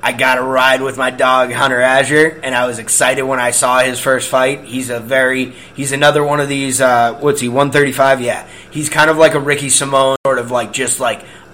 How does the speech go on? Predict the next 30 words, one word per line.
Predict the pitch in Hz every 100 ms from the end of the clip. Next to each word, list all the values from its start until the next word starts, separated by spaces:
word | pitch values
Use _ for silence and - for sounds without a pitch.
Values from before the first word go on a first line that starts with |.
| - -
Energizer | 156 156 143 147 139 131 127 104
Bunny. | 127 127 120
He's | 120 131
gonna | 147 135
fucking | - 135 123 117
bring | 101 123 131
it. | 131 120 - -
He's | - 131
got | 135 127
a |
fucking | 113 135 123 113
motor | 110 127 139 143
like | 135 120
none | 123 127 120
el-, | 120 120 127 -
nothing | 143 131 131 120
else. | 123 135 - - -
So | - 135
I |
really | 123 139 147 143
like | 131 135
him, | 139 151 143 - - -
but | 131 117 - - -
Jack | 135 139 143
Shore, | - 151 147
the | 127
Welshman's | 131 131 - 123 113 107
an | 107 107
exciting | 101 - - - 117 117 120 113 101
prospect. | 107 101 95 - 85 78 - -